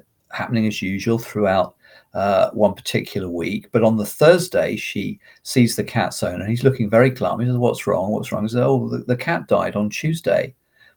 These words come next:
Well, it's been sleeping on her bed ever since. And not only that, but she's got the weight of it is there, uh, on her bed. You know, she didn't know, well, she didn't know any difference. She just thinks it's, it's, it's the cat sleeping on her bed, but it's not.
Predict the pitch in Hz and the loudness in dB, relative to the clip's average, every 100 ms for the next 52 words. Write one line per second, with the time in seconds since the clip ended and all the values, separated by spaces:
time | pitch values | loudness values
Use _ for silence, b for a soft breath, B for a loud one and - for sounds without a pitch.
0 | - 139 139 151 135 170 175 135 107 110 | 4 4 4 -2 0 2 2 2 4 4
1 | 107 107 101 113 104 - 120 - - - | 4 4 6 4 2 0 0 -2 -6 -10
2 | - 123 165 180 139 95 - - - - | 0 2 4 4 2 0 -2 -8 -10 -8
3 | - - 117 131 120 151 214 - 98 82 | -8 -2 0 2 0 0 0 -2 -4 -4
4 | - - _ - 110 - 170 - - - | -6 -8 _ -10 -6 -2 -2 -2 -8 -12
5 | _ B B B 110 113 - 113 107 110 | _ B B B -2 0 2 2 0 0
6 | 175 123 120 123 104 120 110 110 139 165 | 2 2 0 -2 -2 -4 -8 -6 -4 -2
7 | 131 113 113 113 113 156 156 90 85 87 | 0 0 2 0 2 2 0 -2 -6 -6
8 | 113 123 139 120 110 113 117 113 - - | -6 -4 -4 -4 -2 -2 0 -2 -4 -8
9 | 110 - - 85 - - - - 117 135 | -8 -8 -12 -8 -6 -4 -4 0 0 0
10 | - 185 143 - 156 170 160 | 0 -4 -4 -6 -2 0 0